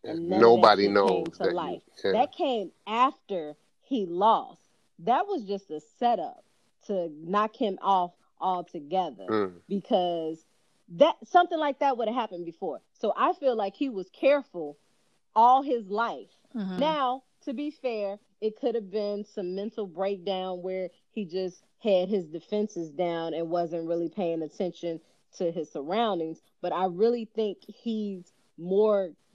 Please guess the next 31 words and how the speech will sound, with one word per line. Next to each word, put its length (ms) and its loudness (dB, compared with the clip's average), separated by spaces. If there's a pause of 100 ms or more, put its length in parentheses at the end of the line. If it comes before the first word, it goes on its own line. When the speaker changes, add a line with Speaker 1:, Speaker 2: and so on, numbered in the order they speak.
(220)
Speaker 1:
careful 720 -4 (540)
than 240 0
that 280 2 (340)
to 100 -2
be 220 -4 (140)
put 220 0 (120)
in 500 -4 (800)
that 300 4 (360)
particular 580 -10
situation. 680 -12
Speaker 3:
Well, 240 6
I'm 180 6
a, 220 0
I'm 180 -2
gonna 180 -2
get 180 -2
beat 160 -2
up 180 0
on 140 -6
this. 200 -10
Speaker 1:
To 100 2
get, 280 2 (320)
okay. 220 -8
Speaker 3:
<laughs> 40 0
I'm 240 6
gonna 120 -6
get 160 -4
beat 140 -2
up 120 -2
on 80 -8
this. 160 -10